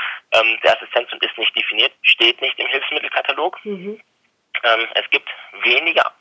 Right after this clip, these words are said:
Speaker 1: Fälle, die haben versucht, sich diesen Hund einzuklagen.
Speaker 2: Mhm.
Speaker 1: Ähm, noch weniger davon haben es tatsächlich auch geschafft.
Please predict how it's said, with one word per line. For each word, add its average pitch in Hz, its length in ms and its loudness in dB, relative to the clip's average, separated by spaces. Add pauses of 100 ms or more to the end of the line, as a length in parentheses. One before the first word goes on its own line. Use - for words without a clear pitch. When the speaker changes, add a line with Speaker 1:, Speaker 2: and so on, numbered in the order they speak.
(180)
Speaker 1:
Fälle, 139 320 2 (400)
die 110 60 2
haben 113 180 2
versucht, 113 300 -4
sich 120 120 -4
diesen 104 220 -6
Hund 104 180 -4
einzuklagen. 113 680 4 (160)
Speaker 2:
Mhm. 202 460 -6 (800)
Speaker 1:
Ähm, 107 180 2 (180)
noch 131 260 2
weniger 127 480 4
davon 117 380 2
haben 110 120 4
es - 80 -12
tatsächlich 110 440 -2
auch 104 100 2
geschafft. - 400 4